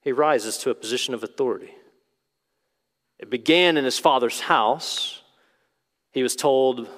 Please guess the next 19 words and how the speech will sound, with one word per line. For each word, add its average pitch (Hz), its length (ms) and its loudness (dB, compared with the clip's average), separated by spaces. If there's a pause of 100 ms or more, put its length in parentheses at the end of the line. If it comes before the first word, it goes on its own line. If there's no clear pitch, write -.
by 127 220 2
his 120 140 -2
dad 131 500 0 (300)
to 127 100 -8
check 156 300 2
up 147 120 2
on 139 120 4
his 117 120 -4
brothers, 139 440 2
report 139 520 0
back 147 380 2 (580)
to 190 200 2
him 147 360 -2 (180)
because 143 260 -2
he 156 80 -2
was 131 100 -2
a 123 60 -4
trustworthy 139 720 -2
son. 139 480 -6